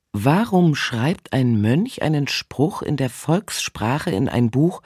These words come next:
das sonst christliche Texte auf Latein enthält? Eine Frage, die seit der Entdeckung der Zaubersprüche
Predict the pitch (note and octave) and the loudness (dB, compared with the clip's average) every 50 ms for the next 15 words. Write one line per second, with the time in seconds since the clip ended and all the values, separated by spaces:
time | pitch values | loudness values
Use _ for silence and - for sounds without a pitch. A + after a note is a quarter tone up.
0 | - - - - - _ _ _ _ _ - D#3+ D#3 - D3+ C#3+ C#3 C#3+ C#3 - | -20 -20 -20 -20 -20 _ _ _ _ _ 0 0 2 2 4 4 4 4 2 0
1 | - - - - - - - F#3 A3+ - - - F3+ F3 E3 - - - - D3 | -4 -10 -14 -14 -10 -4 -2 -2 -2 -4 -6 -6 -6 -4 -4 -4 -4 -2 -4 -6
2 | D3+ - - - - G#2+ - - C3+ C3+ C3+ - - E3 F#3 G#3 G#3 - - A#2+ | -6 -6 -4 -4 -2 -4 -2 -2 -4 -4 -4 -4 -2 -2 0 0 0 0 -2 -2
3 | - G2+ - - - _ - - _ _ _ _ _ _ _ _ _ _ - - | -2 -4 -8 -8 -10 _ -20 -20 _ _ _ _ _ _ _ _ _ _ -20 -20
4 | - - - - - - D3+ E3+ F3 E3 - D3 C#3 C#3+ D3+ E3 - A#3 A3+ G3 | -20 -18 -18 -18 -4 0 4 4 4 4 2 0 2 2 2 2 2 2 2 2
5 | F3+ D3 - D#3+ E3+ G3+ F#3+ - F#3+ - D3 C3 - - D#3 - - - E3 D3+ | 2 2 4 2 2 2 0 -2 -2 -2 -2 -2 -2 -4 -4 -2 0 2 2 2
6 | C3+ C3+ - - C3 C3 D3 C3+ D3+ C3 - - - C3+ B2+ - - C3+ C3 | 2 0 -2 0 0 0 2 2 0 -2 -2 -2 -2 -2 -2 0 0 0 0